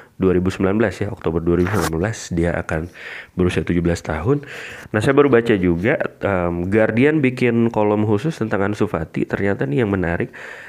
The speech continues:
Ansu Fati di usia enam belas tahun, dia nggak pernah melewati, eh, tim B Barcelona. Jadi itu kan jalur karir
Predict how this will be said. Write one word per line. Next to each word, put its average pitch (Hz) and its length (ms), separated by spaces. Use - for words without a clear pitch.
Ansu 123 320
Fati 117 560
di 110 160
usia 110 240
enam 104 160
belas 101 160
tahun, 117 320
dia 156 160
nggak 113 160
pernah 123 240
melewati, 113 720
eh, 95 480
tim 117 240
B 113 160
Barcelona. 110 800
Jadi 107 320
itu 131 80
kan 127 480
jalur 107 480
karir 101 400